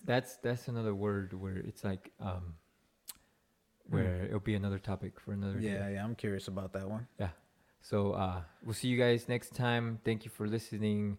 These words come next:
Speaker 1: We really appreciate your time. And if you have any comments, any suggestions, just go ahead and leave 'em in the comments, in the comment section. I'm pretty sure that we'll, we'll, we'll, we'll definitely, you know, are open to any criticisms and, and any comments,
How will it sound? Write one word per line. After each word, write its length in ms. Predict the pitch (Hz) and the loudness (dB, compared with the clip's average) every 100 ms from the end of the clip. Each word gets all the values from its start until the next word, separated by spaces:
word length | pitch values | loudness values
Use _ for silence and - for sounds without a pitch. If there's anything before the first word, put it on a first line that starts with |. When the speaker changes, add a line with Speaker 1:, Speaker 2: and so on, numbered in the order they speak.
| - - - | -8 -20 -2
Speaker 1:
We 100 | 113 | 4
really 220 | 113 123 | 6 6
appreciate 400 | 117 - 120 120 | 4 2 0 2
your 140 | 113 107 | 2 0
time. 500 | 113 120 117 110 104 | 4 6 8 6 4
And 100 | 104 | 4
if 280 | 101 - - _ - - _ _ _ _ _ - | 2 -2 -20 _ -20 -20 _ _ _ _ _ -4
you 140 | 127 120 | 6 8
have 160 | 117 | 8
any 100 | 120 | 4
comments, 540 | - 120 123 123 117 120 | 4 4 6 4 2 -2
any 80 | |
suggestions, 800 | 120 113 98 113 117 - 110 101 101 | -4 -2 2 2 2 0 0 0 -2
just 420 | 113 107 - - | -2 -2 -6 2
go 180 | 117 117 | 6 8
ahead 260 | 113 113 | 8 6
and 100 | 110 | 6
leave 140 | 107 110 | 4 4
'em 100 | 110 | 2
in 60 | |
the 60 | 104 | 2
comments, 800 | 120 113 120 123 120 - - - | 4 4 4 0 -2 -8 -18 -14
in 100 | - | -4
the 60 | 110 | -2
comment 300 | 113 117 123 | 2 2 2
section. 540 | - 117 - 123 120 - - - - _ - | 2 0 0 -4 -4 -6 -16 -20 -20 _ -2
I'm 180 | 98 101 | 2 4
pretty 200 | 113 107 | 4 2
sure 280 | - 107 101 | 4 4 6
that 240 | 101 98 | 2 2
we'll, 460 | 98 101 98 98 98 - - | 2 2 2 -2 -6 -16 -6
we'll, 300 | 104 104 101 | 2 4 4
we'll, 400 | 98 104 101 - | 4 4 4 2
we'll 140 | 104 107 | -2 6
definitely, 520 | 123 117 110 107 101 | 6 6 2 2 2
you 100 | 101 | 0
know, 220 | 104 101 110 - | 0 0 -2 -2
are 200 | 110 113 | 2 8
open 300 | 120 - 117 - | 8 8 2 2
to 300 | 113 107 107 | 2 4 4
any 160 | 110 104 | 4 2
criticisms 720 | - 107 - 107 104 101 101 | 2 2 0 -2 2 0 2
and, 260 | 98 98 | 0 0
and 240 | 95 104 107 | 0 0 2
any 140 | 107 | 2
comments, 600 | - 110 107 101 98 - | 2 2 4 2 0 -6